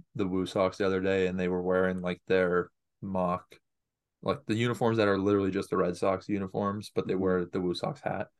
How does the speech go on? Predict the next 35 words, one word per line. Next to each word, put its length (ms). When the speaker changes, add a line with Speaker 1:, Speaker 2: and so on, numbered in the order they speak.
Speaker 1:
And 280
just, 320
like, 180
looking 320
at 120
the 60
players 460
from 260
behind 600
and 180
those 280
red 480
numbers 540
on 100
the 80
white 320
uniform, 440
like, 200
ah, 100
it's 120
such 240
a 40
good 220
look. 340
Speaker 2:
It 160
is. 260
Speaker 1:
Um, 260
if 120
only 240
Speaker 2:
It 40
Speaker 1:
they 60
had 120
some 140
Speaker 2:
is. 80
Speaker 1:
piping. 420